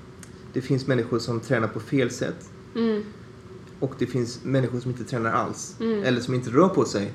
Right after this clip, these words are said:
Speaker 1: tillräckligt.
Speaker 2: Mm.
Speaker 1: Du behöver inte, liksom, gå till gymmet. Du kan ju gå ut i skogen
Speaker 2: Mm.
Speaker 1: och promenera. Eller,
Speaker 2: Mm, precis.
Speaker 1: men det finns en stor grupp människor som inte rör sig alls,
Speaker 2: Mm.
Speaker 1: liksom. Så vi har två ytterligheter egentligen.
Speaker 2: Mm.
Speaker 1: Och sen har vi människor som då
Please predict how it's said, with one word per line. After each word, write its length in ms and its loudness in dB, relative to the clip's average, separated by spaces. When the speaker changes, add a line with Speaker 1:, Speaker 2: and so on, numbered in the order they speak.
Speaker 1:
tillräckligt. 560 -4
Speaker 2:
Mm. 180 2
Speaker 1:
Du 60 2
behöver 200 2
inte, 180 0
liksom, 220 0
gå 100 0
till 200 0
gymmet. 360 2
Du 80 -6
kan 160 -2
ju 120 0
gå 220 2
ut 240 0
i 40 0
skogen 240 2
Speaker 2:
Mm. 100 4
Speaker 1:
och 60 2
promenera. 420 6
Eller, 200 4
Speaker 2:
Mm, 240 2
precis. 240 2
Speaker 1:
men 100 4
det 60 8
finns 280 4
en 160 2
stor 320 4
grupp 220 10
människor 260 2
som 120 -4
inte 180 -2
rör 160 4
sig 240 -4
alls, 200 0
Speaker 2:
Mm. 220 4
Speaker 1:
liksom. 200 -4
Så 100 -6
vi 100 6
har 160 8
två 160 2
ytterligheter 640 2
egentligen. 360 2
Speaker 2:
Mm. 160 -4
Speaker 1:
Och 80 -4
sen 140 2
har 120 4
vi 60 6
människor 380 2
som 200 -2
då 180 2